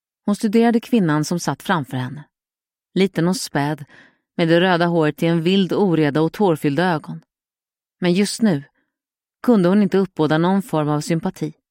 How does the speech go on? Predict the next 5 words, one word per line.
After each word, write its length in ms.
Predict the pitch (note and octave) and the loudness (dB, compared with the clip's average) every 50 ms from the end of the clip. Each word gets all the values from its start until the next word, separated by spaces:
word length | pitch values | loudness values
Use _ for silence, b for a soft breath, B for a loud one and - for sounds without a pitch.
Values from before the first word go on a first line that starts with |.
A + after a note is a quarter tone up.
| _ _ _ _ _ _ _ _ _ _ _ _ _ _ _ _ _ _ _ _ _ _ _ _ - | _ _ _ _ _ _ _ _ _ _ _ _ _ _ _ _ _ _ _ _ _ _ _ _ -8
Sofie 400 | - G3 F3+ - - F3 E3+ E3+ | -6 -6 -4 0 2 0 2 2
såg 200 | - G3+ F3 E3 | 0 -2 -2 -2
ut 140 | D3+ - | -4 -4
att 100 | D3 C#3 | -4 -6
skämmas. 580 | - - G3+ D3+ B2+ - - D3 - - - | -4 -6 -6 -6 -6 -10 -14 -16 -18 -18 -20